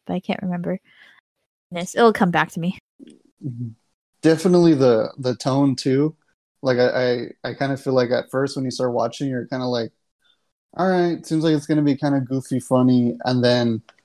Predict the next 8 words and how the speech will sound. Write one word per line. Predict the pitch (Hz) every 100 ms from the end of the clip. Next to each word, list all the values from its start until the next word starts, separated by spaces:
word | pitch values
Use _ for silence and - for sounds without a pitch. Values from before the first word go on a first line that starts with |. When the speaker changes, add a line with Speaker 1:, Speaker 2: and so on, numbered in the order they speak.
| _ _ _ _ -
Speaker 2:
just, | 143 147 139
like, | 139
as | 131 123
soon | - 147
as | 143 123
the, | 123
the, | 117 120 113 110
the, | 117 110